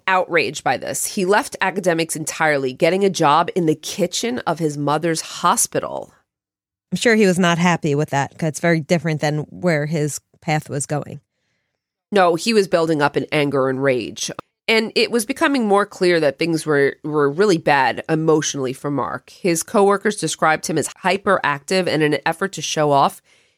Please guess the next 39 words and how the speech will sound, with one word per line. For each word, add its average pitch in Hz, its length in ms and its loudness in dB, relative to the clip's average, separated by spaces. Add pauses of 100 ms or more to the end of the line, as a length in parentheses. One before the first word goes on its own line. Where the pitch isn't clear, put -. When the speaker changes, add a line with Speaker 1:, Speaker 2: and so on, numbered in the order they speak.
(120)
Speaker 1:
he 220 140 -2
would 185 300 2
run 185 300 2
carts 196 500 -2
of 180 100 -4
food 185 480 -2
too 160 240 -4
quickly 170 480 -2
and 151 140 -2
spill 156 380 0
things, 196 720 -4
or 160 120 4
wash 165 340 0
plates 175 300 -2
so - 200 0
fast 160 340 0
that 160 120 -4
he 160 140 -8
broke 135 440 0
them. 214 300 -2 (540)
He 294 140 2
became 302 320 0
a 381 100 4
liability, 180 800 2
so 175 320 0
he 247 220 -2
was 247 220 0
moved 196 340 0 (160)
out 262 320 0
into 233 240 0
the 190 80 -4
cafeteria 175 1040 0
to - 120 -4
serve 175 380 2
food. 247 520 -2 (200)
Speaker 2:
Mm. 160 440 -8 (640)
Speaker 1:
However, 262 540 2 (140)
puberty 302 500 0
had 202 200 0